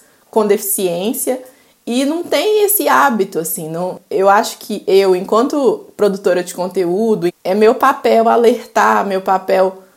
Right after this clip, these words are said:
ajudar da forma que, que eu conseguir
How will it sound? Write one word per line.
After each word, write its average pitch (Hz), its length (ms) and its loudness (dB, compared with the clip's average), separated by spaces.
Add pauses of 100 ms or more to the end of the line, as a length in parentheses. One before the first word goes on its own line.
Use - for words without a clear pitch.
(120)
ajudar 202 680 2
da 170 420 -4
forma 190 340 -2
que, 175 340 -6
que 175 340 -8
eu 165 100 -2
conseguir 185 800 -6